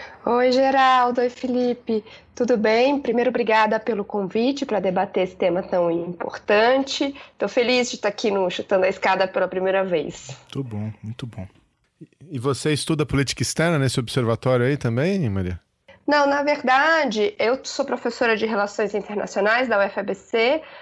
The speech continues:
Speaker 1: na área de Globalização Produtiva, Ciência, Tecnologia e Inovação. Então, meu mestrado é sobre política de ciência e tecnologia, né? Eu estudei a primeira organização social,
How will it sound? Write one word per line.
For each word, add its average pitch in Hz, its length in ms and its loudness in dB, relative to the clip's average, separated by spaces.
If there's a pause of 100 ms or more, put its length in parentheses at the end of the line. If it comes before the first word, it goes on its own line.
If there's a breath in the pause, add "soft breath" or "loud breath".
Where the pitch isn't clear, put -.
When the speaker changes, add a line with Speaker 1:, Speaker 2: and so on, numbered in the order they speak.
(120 loud breath)
Speaker 1:
na 240 120 2
área 262 240 4
de 269 100 -4
Globalização 262 640 0
Produtiva, 277 580 -2
Ciência, 302 380 -2
Tecnologia 269 640 0
e 269 40 0
Inovação. 262 640 -2 (460 soft breath)
Então, 262 200 0
meu 277 140 4
mestrado 277 440 2
é 277 60 2
sobre 233 280 -6
política 240 580 -4
de 202 560 -2 (100)
ciência 220 400 0
e 208 60 -2
tecnologia, 233 880 0
né? 254 300 2
Eu 208 80 2
estudei 277 580 0
a 247 140 0
primeira 320 500 -2
organização 247 600 -2
social, 220 680 0